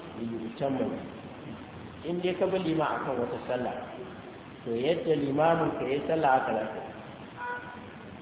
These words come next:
An fahimta? Idan limamin ka ya yi wutiri a farkon dare,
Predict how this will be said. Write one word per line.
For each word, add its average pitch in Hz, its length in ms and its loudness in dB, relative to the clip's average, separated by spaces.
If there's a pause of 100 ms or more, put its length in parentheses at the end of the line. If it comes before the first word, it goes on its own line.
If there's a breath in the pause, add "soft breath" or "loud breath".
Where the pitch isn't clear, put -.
(1160)
An 139 160 -2
fahimta? 147 320 4 (920)
Idan 156 260 2
limamin 165 440 6
ka - 100 0
ya 139 140 8
yi 147 100 8
wutiri 131 440 2
a 120 120 -2
farkon 123 440 2
dare, 117 220 4